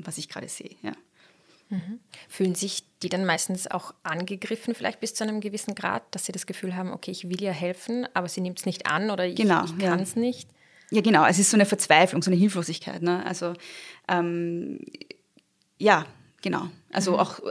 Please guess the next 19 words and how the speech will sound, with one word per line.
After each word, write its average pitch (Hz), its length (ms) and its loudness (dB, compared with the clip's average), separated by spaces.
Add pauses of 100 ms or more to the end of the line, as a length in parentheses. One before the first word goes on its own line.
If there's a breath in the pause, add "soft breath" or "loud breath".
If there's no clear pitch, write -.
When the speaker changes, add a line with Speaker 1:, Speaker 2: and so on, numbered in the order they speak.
(120)
Speaker 1:
und 202 180 0
es 202 140 0
ist 285 180 4
auch, 160 160 6
also 170 180 0
man 175 180 2
ist - 180 -2
ja - 80 0
auch - 80 -6
hilflos. 170 400 0
Es 175 200 -6
ist - 120 -4
ja, 80 160 2
das, - 320 -6
deshalb 175 240 0
gibt's - 180 -4
ja - 80 0
auch 151 160 -6
Pro-, - 220 -8